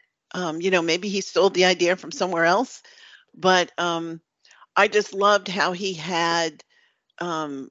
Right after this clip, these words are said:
first of all, everybody had their own little, you know, code names. <laughs> And I loved that they were arguing over,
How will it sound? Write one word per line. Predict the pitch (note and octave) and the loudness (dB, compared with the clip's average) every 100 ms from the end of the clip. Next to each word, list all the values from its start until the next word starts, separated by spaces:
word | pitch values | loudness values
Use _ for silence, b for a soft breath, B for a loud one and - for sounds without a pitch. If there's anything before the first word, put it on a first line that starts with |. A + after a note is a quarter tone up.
| _ | _
first | B3+ A#3+ | 4 4
of | F3+ | 6
all, | |
everybody | E3+ F3+ E3 E3 | 6 6 0 -2
had | D#3 D#3+ | -2 -2
their | D#3+ D#3+ | -2 -4
own | F3 | -4
little, | E3+ D#3 D3+ - - - | -6 -6 -8 -12 -20 -20
you | E3+ E3 | -10 -6
know, | C#3 G2+ - | -6 -6 -10
code | - F#3+ F3+ | 0 2 2
names. | B2+ B2+ B2 D#3 - F3 | 0 -6 -8 -12 -10 -10
<laughs> | - | -4
And | E3+ F#3+ | -2 0
I | F3+ | 2
loved | F#3+ G3 | 4 4
that | E3+ - | 0 2
they | E3+ | 2
were | E3 - | 2 0
arguing | D#3 E3+ D#3+ C#3+ D3+ | 0 0 -2 -4 -2
over, | C#3+ A#2+ C#3 C#3+ | -4 -2 -4 -4